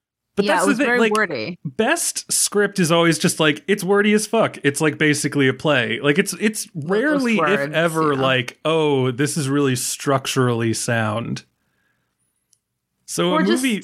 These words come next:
Speaker 2: I,
Speaker 1: that's
Speaker 2: I
Speaker 1: a
Speaker 2: don't know.
Speaker 1: chamber piece of, of women talk, like, literally the word talking was in there. Of course it was gonna <laughs> get the best screenplay.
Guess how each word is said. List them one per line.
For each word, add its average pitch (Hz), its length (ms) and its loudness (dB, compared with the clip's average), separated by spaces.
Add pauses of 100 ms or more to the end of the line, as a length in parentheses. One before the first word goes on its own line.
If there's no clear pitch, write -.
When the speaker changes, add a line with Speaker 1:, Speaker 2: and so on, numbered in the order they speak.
(120)
Speaker 2:
I, 165 80 0
Speaker 1:
that's 170 160 0
Speaker 2:
I - 60 0
Speaker 1:
a 277 40 0
Speaker 2:
don't 254 80 2
know. 196 60 2
Speaker 1:
chamber 185 320 2
piece 131 540 0
of, 131 320 -2
of 123 200 -2
women 156 380 2
talk, 143 340 0
like, 185 260 -2
literally 254 800 2
the 190 180 0
word 214 400 -2
talking 220 420 0
was 247 180 0
in 254 100 2
there. 254 200 2
Of 185 180 -4
course 175 360 0
it 151 80 -6
was 127 160 0
gonna 131 220 0
<laughs> - 140 -10
get 139 240 -2
the 131 100 0
best - 480 -2 (260)
screenplay. 120 760 -4